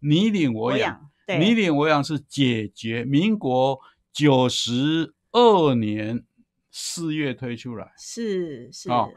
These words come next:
Speaker 2: 哇，
Speaker 1: 嗯。
Speaker 2: 距离现在已经二三十年了。
Speaker 1: 九十二、
Speaker 2: 对。
Speaker 1: 一百零二、一百一十二，
Speaker 2: 对。
Speaker 1: 快，快二十年了嘛，哈。
Speaker 2: 对。
Speaker 1: 反正我，
Speaker 2: 三十。
Speaker 1: 我，我，我干多久就是差不多多久了，
Speaker 2: 对，
Speaker 1: 哈。
Speaker 2: 二十年了。
Speaker 1: 那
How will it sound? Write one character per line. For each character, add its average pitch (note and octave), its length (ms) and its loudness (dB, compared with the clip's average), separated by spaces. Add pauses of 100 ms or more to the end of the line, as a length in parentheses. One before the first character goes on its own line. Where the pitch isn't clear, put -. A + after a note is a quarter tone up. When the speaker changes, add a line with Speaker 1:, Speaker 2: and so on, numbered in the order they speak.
(160)
Speaker 2:
哇， D#3+ 280 -10
Speaker 1:
嗯。 - 80 -14 (220)
Speaker 2:
距 D#4+ 220 -8
离 G3+ 160 -4
现 A3+ 240 -4
在 A3 300 0
已 F3 260 -12
经 G#3+ 600 -10
二 A3 200 -2
三 G#3 200 -6
十 F#3 140 -16
年 B2+ 260 -14
了。 C3 300 -18 (260)
Speaker 1:
九 B2 220 -2
十 C3+ 160 -6
二、 C#3+ 160 0
Speaker 2:
对。 B2 80 -4
Speaker 1:
一 - 20 -4
百 A2 200 -2
零 A2+ 200 -6
二、 C3 140 -4
一 C3 60 -6
百 A2 160 -8
一 A2+ 100 -8
十 A2+ 160 -12
二， F#2+ 320 -8
Speaker 2:
对。 G3 80 -8
Speaker 1:
快， D#3+ 300 -4
快 C#3+ 100 -2
二 C#3 160 -2
十 A#2 140 -8
年 G2+ 200 -6
了 G2+ 60 -14
嘛， G2 80 -18 (100)
哈。 A#2+ 100 -4
Speaker 2:
对。 E3 360 -6 (500)
Speaker 1:
反 C3+ 140 -2
正 G3 120 2
我， F3 60 0
Speaker 2:
三 C3+ 120 0
十。 - 40 -8
Speaker 1:
我， C#3+ 220 0
我， C#3 300 -4
我 C3+ 140 -4
干 E3+ 240 2
多 E3+ 140 0
久 D#3 160 -4
就 B2+ 160 -6
是 B2+ 100 -14
差 B2 140 -6
不 B2 100 -12
多 B2 80 -8
多 A2+ 200 -8
久 - 160 -18
了， - 60 -20
Speaker 2:
对， F3 140 -8
Speaker 1:
哈。 A2+ 100 -6
Speaker 2:
二 A3+ 120 -4
十 F3+ 160 -12
年 C#3+ 240 -12
了。 - 60 -12
Speaker 1:
那 A#3+ 200 0